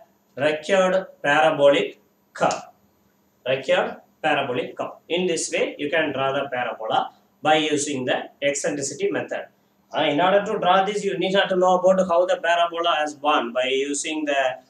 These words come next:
cone, intersecting the cone with the, uh, cutting plane parallel to the extreme generator. You need not to know about the history of the parabola to construct the parabola by using the eccentricity method. However, it is better to know the background between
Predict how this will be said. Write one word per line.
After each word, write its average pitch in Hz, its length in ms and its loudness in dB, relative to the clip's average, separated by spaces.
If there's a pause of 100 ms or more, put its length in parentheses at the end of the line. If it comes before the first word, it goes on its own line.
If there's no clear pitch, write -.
(140)
cone, 156 280 4
intersecting 147 580 -2
the 143 120 0
cone 143 260 0
with 135 200 -14
the, 143 80 -2
uh, 131 840 -2
cutting 143 360 -4
plane 143 300 -6
parallel 143 380 -4
to 151 120 -14
the 135 220 -4
extreme 147 300 -8
generator. 139 600 -4 (280)
You 123 140 -4
need 160 140 2
not 185 160 2
to 180 100 -2
know 175 220 4
about 170 220 2
the 160 140 2
history 165 560 0
of 147 260 -4
the 147 160 0
parabola 151 520 2
to 160 80 0
construct 139 380 -4
the 151 100 -2
parabola 139 480 -4
by 131 80 -4
using 131 260 -10
the 131 80 -8
eccentricity 120 440 -10
method. 117 260 -6 (100)
However, 226 400 -4
it 185 140 -4
is - 140 -6
better 185 420 -4
to 185 220 -2
know 156 260 2
the 151 180 0
background 165 520 -2
between 143 460 -6